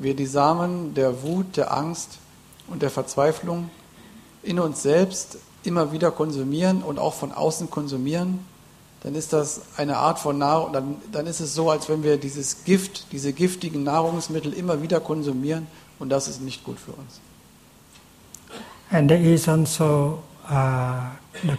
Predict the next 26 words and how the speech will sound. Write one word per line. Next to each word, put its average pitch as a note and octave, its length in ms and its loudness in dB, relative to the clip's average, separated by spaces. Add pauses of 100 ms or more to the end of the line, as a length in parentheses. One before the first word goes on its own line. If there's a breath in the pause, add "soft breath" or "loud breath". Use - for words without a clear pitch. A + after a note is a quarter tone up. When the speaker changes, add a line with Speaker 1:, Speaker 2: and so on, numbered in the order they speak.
Speaker 2:
collective E3+ 680 6
consciousness C3+ 840 -2
as C#3 200 2
food. C3+ 340 0 (1500 soft breath)
Speaker 1:
Und C#3+ 180 -4
dann D3 140 0
gibt F3 200 -4
es F3 120 -6
auch E3 260 2
noch, E3 320 -4
äh, C#3 280 0 (440)
Die - 80 -8
ko-, - 180 0
das C#3+ 240 -2
kollektive F3 580 0
Bewusstsein C3 760 -2
als - 260 -6
Nahrung. A#2+ 380 -4 (840 loud breath)
Speaker 2:
When F#3 160 12
you F#3+ 80 12
come F#3+ 340 10
to F3 80 8
a D#3+ 100 10
retreat E3 400 8
like D3 240 2
this, - 580 0